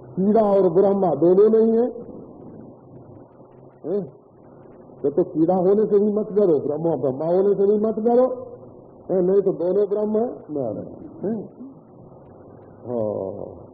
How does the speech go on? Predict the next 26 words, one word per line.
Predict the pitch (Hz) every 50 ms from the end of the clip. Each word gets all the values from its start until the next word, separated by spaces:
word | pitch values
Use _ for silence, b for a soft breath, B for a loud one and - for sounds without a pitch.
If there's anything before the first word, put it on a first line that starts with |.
| - - - - - 151
पूरब | 185 208 208 190 175 165 151 135 - - -
पश्चिम | 190 190 - - - 156 151 139 127 127 165 190
उत्तर | 190 190 190 175 151 139 131 -
दक्षिण, | - 196 208 - - - 139 156 135 113
पहले | 104 104 - - - - 175 196 190 190 175 156 143
पीछे, | 131 - - - 226 202 - - - 123 127
या-, | - - - - - - 180
यहाँ | 185 190 202 190 185 175 147 113 - -
वहाँ, | 170 208 220 175 123 - - - - - - 190 196
अब | 170 - - - - -
तक, | 185 190 156 - - - - - - - - 160
या | 190 220 214 170
वहाँ। | 143 156 208 240 226 156 - - - - - - - - - - - - - - -
या | 160 165 185 202 214 226 233
तो | 233 262 254 269 277 262 - - - - - - - 143
निषेध | 170 185 180 - 202 214 214 214 208
की | 208 220
दृष्टि | 196 175 208 208 - - 208 220
से | 196 226 208
देखो | 208 226 220 220 226 233 220
तो | 226 226 214
नेति | 190 190 208 220 226 233 226 - 226 226
नेति | 226 247 254 254 233 247 202 180
कुछ | 175 196 240 240 -
है | 240 240 240
नहीं, | 208 165 117 104 95